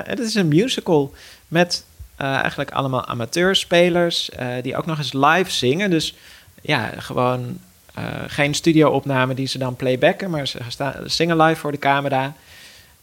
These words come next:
En, eh, ze krijgen heel stroeve dialogen om te spelen. En die spelen ze ook een beetje onhandig. En, ehm, ja, die muziek, eh, ja, het is een soort rockmuziek met metal en drum and bass invloeden. Die is,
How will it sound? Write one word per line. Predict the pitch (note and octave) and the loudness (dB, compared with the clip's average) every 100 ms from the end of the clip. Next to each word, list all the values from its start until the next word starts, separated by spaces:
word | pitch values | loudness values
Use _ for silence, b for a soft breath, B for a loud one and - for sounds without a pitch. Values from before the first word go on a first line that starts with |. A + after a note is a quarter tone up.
| _ | _
En, | - C3+ C3+ C3 - | -4 -4 -4 -6 -8
eh, | B2+ C3 C3+ | -4 -4 -4
ze | - C#3+ | -6 0
krijgen | C#3+ C#3+ C#3 | 2 2 0
heel | C#3 D#3+ E3 | 2 4 4
stroeve | - - F3 D#3 | 0 2 4 4
dialogen | C#3+ C#3+ C3 C#3+ F#3 F#3 | 4 4 6 6 4 2
om | E3 D#3+ | 0 -2
te | D#3 | -4
spelen. | - E3+ D#3+ E3+ F3 G3 - B B B B | -2 4 6 6 4 2 -2 B B B B
En | - | -12
die | C3 | -10
spelen | - C#3 C#3 C3 | -6 -4 -2 -4
ze | - | -6
ook | A#2+ | -8
een | B2 | -6
beetje | B2 B2+ - | -4 -4 -6
onhandig. | B2 G#2+ C#3+ F3 F3+ F3 - B B B B | -6 -2 0 4 4 2 -6 B B B B
En, | - D#3 D#3+ D#3 D#3 D#3 - _ _ - | -2 2 2 2 0 -6 -14 _ _ -2
ehm, | C#3 C#3+ C#3+ C#3+ C#3+ C#3 G2 _ _ _ - | 4 6 6 2 0 -6 -12 _ _ _ 2
ja, | D3+ | 2
die | C3+ | 4
muziek, | C#3+ C3+ - A3+ - | 2 2 2 0 -2
eh, | - C#3 - - - _ - | -8 -8 -8 -12 -20 _ -4
ja, | E3 | 0
het | D3 | 2
is | D#3 | 0
een | D3 | 0
soort | D#3 C#3 | 0 2
rockmuziek | D#3+ G3+ F#3 F3+ F3+ | 0 0 0 2 2
met | D3+ C3 | 0 -2
metal | C#3 F3+ G3 G3+ G3+ | 2 2 2 0 0
en | C#3 D3 C3 | -2 -4 -2
drum | D#3 D#3 | 0 0
and | C#3 | 2
bass | E3 G#3+ | 2 2
invloeden. | - F3 F3 F#3 F#3 E3 | -2 -4 0 2 2 4
Die | D#3 | 2
is, | D#3 | 2